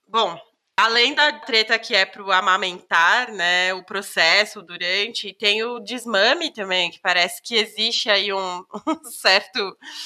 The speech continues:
julgamento nesse processo, e é muito louco, né, Cav, que esse julgamento, às vezes, ele vem do, "Não, mas já?", ou, "Nossa,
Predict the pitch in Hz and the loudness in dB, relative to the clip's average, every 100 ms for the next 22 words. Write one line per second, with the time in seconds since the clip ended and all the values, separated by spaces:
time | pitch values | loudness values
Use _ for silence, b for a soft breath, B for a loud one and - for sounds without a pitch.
0 | B B 208 233 208 220 226 226 226 247 | B B -4 -2 4 4 4 0 0 -2
1 | 220 262 220 220 - 208 226 - B B | -2 -6 -2 -2 2 0 0 -8 B B
2 | 220 254 269 415 339 220 214 185 190 208 | -2 0 -2 -2 0 0 0 0 2 2
3 | 262 208 190 - 202 196 214 220 220 208 | 2 0 0 -4 -4 -4 -10 -2 0 0
4 | 202 220 214 208 220 233 226 226 220 226 | 0 0 0 -4 -4 -4 -2 0 0 -2
5 | 240 233 254 254 269 440 440 254 196 B | -8 0 2 4 4 4 2 0 -8 B
6 | B 226 254 - 294 220 262 427 427 190 | B -2 -2 -2 0 2 2 0 0 -2
7 | B B _ 233 269 269 226 262 508 494 | B B _ -2 0 0 2 2 0 -4
8 | - 302 202 180 | -2 0 0 -2